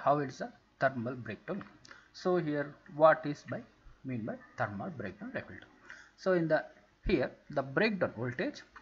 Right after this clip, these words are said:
okay, here in general the breakdown voltage of solid dielectric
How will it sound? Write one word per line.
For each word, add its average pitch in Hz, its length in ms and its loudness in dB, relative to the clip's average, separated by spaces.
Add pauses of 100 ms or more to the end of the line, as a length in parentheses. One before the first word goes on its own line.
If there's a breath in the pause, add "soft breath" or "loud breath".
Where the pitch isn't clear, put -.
okay, 277 360 -6
here 135 260 -2
in 139 160 -4
general 147 300 -8
the 147 180 0
breakdown 185 540 -2
voltage 131 340 -4
of 117 80 -14
solid 120 340 -2
dielectric 110 460 -8